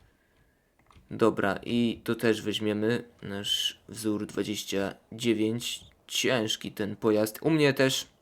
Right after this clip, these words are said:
są inne modele, w sensie inaczej pokolorowane. U Dama są o wiele ładniej, także też zachęcam. Kto tam nowy, to wpadajcie, subskrybujcie.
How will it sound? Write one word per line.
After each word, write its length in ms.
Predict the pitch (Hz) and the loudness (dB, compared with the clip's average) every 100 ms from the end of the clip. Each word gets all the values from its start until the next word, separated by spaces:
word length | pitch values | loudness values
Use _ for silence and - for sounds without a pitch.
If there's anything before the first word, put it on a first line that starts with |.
| _ - - - _ _ - | _ -20 -20 -20 _ _ -8
są 280 | - 120 120 | 2 2 2
inne 560 | 127 139 127 120 117 - | 0 0 2 2 2 0
modele, 520 | 120 143 123 113 127 | 4 8 10 8 6
w 100 | - | 2
sensie 300 | 113 110 117 | -2 -2 0
inaczej 280 | 120 117 117 | 0 0 -2
pokolorowane. 840 | 113 120 117 120 117 107 110 135 - _ _ _ - | 0 2 4 6 6 6 2 -4 -8 _ _ _ -6
U 100 | 113 | 2
Dama 280 | 113 113 110 | 4 4 0
są 280 | 110 107 | -2 -2
o 60 | 107 | -4
wiele 380 | 117 123 120 107 | 2 6 8 8
ładniej, 580 | 110 110 107 104 110 131 _ _ _ - | 6 4 0 -2 -4 -6 _ _ _ -14
także 440 | - - 101 107 | -12 -10 -2 -2
też 200 | 101 104 | 0 0
zachęcam. 600 | 107 104 110 101 104 113 131 _ _ _ _ - | 0 -2 -4 -2 -2 -2 -8 _ _ _ _ -20
Kto 180 | - 107 | -8 -4
tam 220 | 104 101 | -4 -2
nowy, 280 | 107 104 107 | 0 2 0
to 240 | - 98 - _ _ _ _ _ _ - | 0 -6 -8 _ _ _ _ _ _ -20
wpadajcie, 800 | - 135 123 113 101 110 113 127 | -4 4 6 6 4 2 2 0
subskrybujcie. 1000 | - 101 - - 113 113 107 110 113 123 | -6 -8 -6 -2 2 2 2 0 0 -2